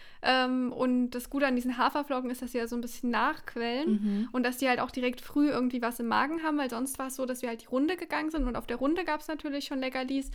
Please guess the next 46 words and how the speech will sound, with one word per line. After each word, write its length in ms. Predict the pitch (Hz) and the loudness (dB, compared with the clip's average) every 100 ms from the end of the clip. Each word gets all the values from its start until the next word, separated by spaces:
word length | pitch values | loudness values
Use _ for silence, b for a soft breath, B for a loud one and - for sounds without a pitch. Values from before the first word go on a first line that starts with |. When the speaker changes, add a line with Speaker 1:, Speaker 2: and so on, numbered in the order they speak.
| B B - | B B -14
Speaker 1:
oder 320 | 277 240 214 | -2 0 0
halt 260 | 220 - - | -4 -6 -6
das 140 | 226 | -4
Futter, 340 | 262 254 240 | -2 2 2
was 160 | 240 240 | 2 -4
ich 140 | 269 | -6
als 100 | 233 | -4
Leckerlis 400 | 247 247 240 240 | -2 -2 -4 -6
gebe. 340 | - 262 277 - B B - | -4 -2 -2 -4 B B 2
Und 100 | 240 | 4
danach 340 | 233 240 277 | 6 4 2
gab's 200 | 269 247 | 0 0
immer 220 | 247 240 | -2 -4
zu 160 | 233 240 | -4 -2
Hause 340 | 233 277 294 | 0 2 0
dann 160 | 320 311 | -2 -2
noch 160 | 320 - | -2 -4
etwas. 460 | - - 349 359 B B - | -4 0 0 -2 B B 2
Und 100 | 254 | 2
jetzt 160 | 262 | 2
kriegen 220 | - 277 | 2 2
eben 180 | - 247 | 2 2
beide 380 | 233 233 277 277 | 6 6 6 2
früh 260 | - 294 294 | 0 0 2
schon 160 | 269 | 0
diesen 220 | 240 240 | 2 4
Haferschleim, 580 | 247 254 320 320 311 285 | 4 4 2 0 0 2
weil 180 | 247 262 | 4 2
ich 120 | 277 | 0
mir 80 | 254 | -2
eben 180 | 226 240 | -2 0
auch 260 | - 302 359 | 2 2 2
dachte, 540 | - 226 - - 220 220 B B - | -4 -4 -4 -8 -8 -8 B B -2
wenn 140 | 240 | -2
die 120 | 233 | 2
Hunde 300 | 247 330 349 | 2 4 4
da 160 | 240 226 | 2 0
so 80 | 233 | 0
ausgehungert 640 | - 330 - 320 285 262 | 2 0 -2 0 0 0
auf 120 | 247 - | -4 -6
dieser 200 | 233 226 | -6 -6
Runde 400 | - 339 392 277 | 0 2 2 -2
sind, 260 | 233 247 | 0 2
Speaker 2:
Ja. 200 | 330 180 - - - - - - | 2 0 -8 -20 -20 -20 -20 -2
Speaker 1:
dann, 360 | 254 247 262 254 | 4 6 6 2
ähm, 380 | 247 247 247 | 0 2 0